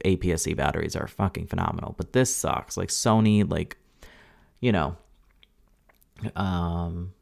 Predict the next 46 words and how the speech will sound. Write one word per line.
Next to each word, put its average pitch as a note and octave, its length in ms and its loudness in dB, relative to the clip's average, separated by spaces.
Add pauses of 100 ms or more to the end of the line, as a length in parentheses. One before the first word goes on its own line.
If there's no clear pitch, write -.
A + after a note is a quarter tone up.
(120)
what G2 160 0
else? F2+ 500 -4
I'm G#2+ 100 0
trying G2+ 200 -2
to F#2+ 60 0
think. F2+ 440 -4 (1300)
But B2+ 100 4
yeah, A#2 380 4
it's A#2+ 180 -2
just, C3+ 220 -4
like, A#2+ 160 0
it's - 240 0
time, F#2 500 2 (140)
but F#2+ 240 4
I F#2+ 80 4
don't G2+ 100 6
have G2 140 4
the F#2 80 4
money F#2 240 6
to F2 80 0
do F2 160 4
it F2 80 2
right F2 200 0
now, E2+ 280 2
so F2 240 -2
I'm F2 160 0
just F2+ 120 -2
gonna F2+ 120 0
use F2+ 200 0
it F#2 120 0
until G2+ 240 0
I G#2 40 4
have C3 220 0
the G2 80 2
money E2 240 -2
to - 60 -10
do - 180 -6
so. - 300 -6 (340)
Or G#2+ 100 4
I A2 60 4
think B2 160 0
I'm B2+ 80 2
just A2+ 160 -4
gonna G2+ 140 2
rent F#2 340 -2
gear F#2 500 -2